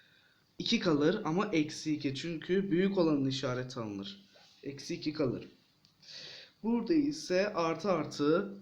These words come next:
şuradan artı artı artı yapar. Eksi yirmi artı on sekiz iki kalır çünkü birbirini, hmm, eksi yirmi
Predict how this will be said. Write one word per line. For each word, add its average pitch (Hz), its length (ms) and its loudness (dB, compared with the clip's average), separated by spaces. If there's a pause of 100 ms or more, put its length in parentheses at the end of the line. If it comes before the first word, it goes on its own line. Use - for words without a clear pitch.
(120)
şuradan 131 760 -2 (560)
artı 147 400 -4
artı 156 920 0 (720)
artı 143 440 2
yapar. 156 640 0 (440)
Eksi 151 380 -4
yirmi 196 560 2
artı 175 320 4
on 180 160 2
sekiz 190 600 -4 (340)
iki 190 280 -4
kalır 185 340 2
çünkü 160 240 -2
birbirini, 147 680 0 (400)
hmm, 110 280 -2 (380)
eksi 135 360 -4
yirmi 151 640 0